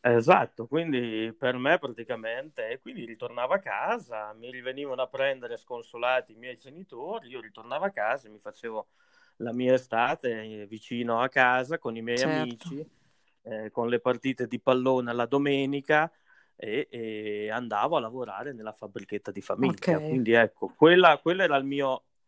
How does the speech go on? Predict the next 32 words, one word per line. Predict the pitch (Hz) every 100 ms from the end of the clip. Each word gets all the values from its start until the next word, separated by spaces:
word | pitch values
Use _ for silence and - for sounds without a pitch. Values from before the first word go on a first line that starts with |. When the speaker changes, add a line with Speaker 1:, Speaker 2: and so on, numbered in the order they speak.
| _ _
Speaker 1:
era | 175 139
il |
mio | 147 170
percorso | 160 147 175 165
che | 147
poi | 139 151
alla | 147
fine, | 143 143
sì, | 139
vabbè, | 165 151
intanto | 131 170 185
faccio | 139 127 -
l'alberghiero, | 139 131 147 127 127
però | 127 127 123
tanto | 117 120 120 110
farò | 107 104
Speaker 2:
Questo | 302 -
tutti | 240 262 -
i |
Speaker 1:
questo. | 226
Speaker 2:
cinque | 254 220 254
gli |
anni | 277 403
o | 330
a |
un | 240
certo | 220 226 220
punto | 240 220
è |
scattata | 208 - 196 190 190 180 175 175 175 175
una | 175
molla? | 165 156 151 156